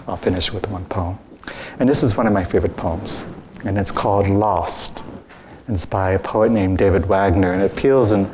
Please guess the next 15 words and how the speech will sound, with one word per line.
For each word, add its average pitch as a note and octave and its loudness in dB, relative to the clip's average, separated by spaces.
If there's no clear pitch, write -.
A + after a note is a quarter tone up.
appears D3+ 2
in A2 4
the G#2 2
preface G#2+ 0
of F#2 4
a F2+ 4
book - 0
by F#2 2
David F#2 4
Whyte A2 2
called F2 0
The F2 2
House E2+ -2
of E2+ 2
Belonging. F2 -2